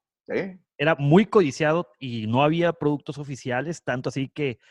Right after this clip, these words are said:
Speaker 2: la Fayuca se hizo
Speaker 1: Presente,
Speaker 2: millonaria,
Speaker 1: eh,
Speaker 2: <laughs> güey.
Speaker 1: sí. Y, y,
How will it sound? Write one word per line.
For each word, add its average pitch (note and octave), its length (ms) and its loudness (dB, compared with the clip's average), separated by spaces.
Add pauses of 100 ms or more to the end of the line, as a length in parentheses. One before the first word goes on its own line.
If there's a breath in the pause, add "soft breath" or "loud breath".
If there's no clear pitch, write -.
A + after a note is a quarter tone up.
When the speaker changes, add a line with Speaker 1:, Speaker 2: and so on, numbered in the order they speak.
(160 soft breath)
Speaker 2:
la C3 240 0
Fayuca C#3 680 0
se D3 220 -4
hizo C3 840 2 (640)
Speaker 1:
Presente, D3 300 4
Speaker 2:
millonaria, A3 420 4
Speaker 1:
eh, B3+ 180 4
Speaker 2:
<laughs> A#3+ 80 0
güey. G3+ 140 -2
Speaker 1:
sí. - 300 -4 (420 soft breath)
Y, C3+ 160 0
y, C#3 220 0